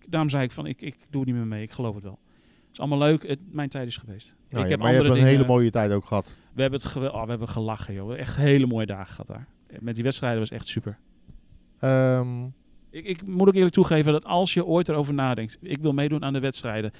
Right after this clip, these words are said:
Speaker 1: laat je hierdoor niet ontmoedigen. Doe mee. Je leert er zo verschrikkelijk veel van. Van je koffie, van hoe je het zet, van hoe je dingen beter kan maken. Je wordt er zelf beter van. Ehm, je, je leert meer over koffie.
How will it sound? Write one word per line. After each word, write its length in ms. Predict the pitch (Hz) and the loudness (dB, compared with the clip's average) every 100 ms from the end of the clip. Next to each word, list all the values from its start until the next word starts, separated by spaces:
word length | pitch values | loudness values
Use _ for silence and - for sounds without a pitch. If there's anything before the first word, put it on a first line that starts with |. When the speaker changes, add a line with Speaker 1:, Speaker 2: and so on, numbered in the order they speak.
| _ | _
Speaker 1:
laat 260 | - 120 127 | -8 -6 -2
je 80 | 135 | -2
hierdoor 360 | 117 120 123 | -2 -2 0
niet 200 | 120 127 | 2 2
ontmoedigen. 580 | 120 117 127 127 - 104 - | 0 -4 -2 -2 -4 -8 -10
Doe 340 | 120 120 147 | -4 4 6
mee. 360 | 147 135 110 101 | 6 2 0 -6
Je 160 | - 113 | -6 -2
leert 480 | 117 120 143 151 - | 0 2 2 -2 -6
er 180 | 127 107 | -12 -8
zo 280 | 113 127 | -4 -4
verschrikkelijk 480 | 131 117 151 143 135 | -4 -8 -8 -8 -8
veel 240 | - 127 104 | -2 -2 -2
van. 180 | 95 90 _ _ _ | -6 -14 _ _ _
Van 220 | - 120 | -8 -2
je 80 | 131 | -2
koffie, 380 | - 123 - 90 | 0 -4 -4 -10
van 160 | - | -6
hoe 100 | 120 | 0
je 60 | 135 | 2
het 80 | 131 | 2
zet, 280 | - 113 - | 0 -4 -4
van 160 | 123 | -6
hoe 140 | 120 131 | 0 2
je 80 | 131 | 2
dingen 280 | 131 127 | 2 0
beter 280 | 110 139 156 | 2 0 0
kan 160 | - 113 | -4 -6
maken. 340 | 110 110 - - _ _ | -8 -10 -16 -20 _ _
Je 120 | 110 | -4
wordt 180 | 113 117 | -2 -2
er 60 | 104 | -4
zelf 380 | 101 135 165 | 0 2 2
beter 280 | 160 160 160 | 2 0 -2
van. 300 | 147 151 180 - _ _ _ | -4 -4 -6 -10 _ _ _
Ehm, 500 | - 107 107 107 107 | -8 -4 -4 -4 -6
je, 280 | 110 120 117 | -4 -4 -4
je 100 | 113 | -4
leert 220 | 107 123 | -2 -2
meer 340 | 110 117 151 185 | 0 4 6 6
over 200 | 160 160 | 4 2
koffie. 440 | - 160 - 156 | -2 -2 -2 -6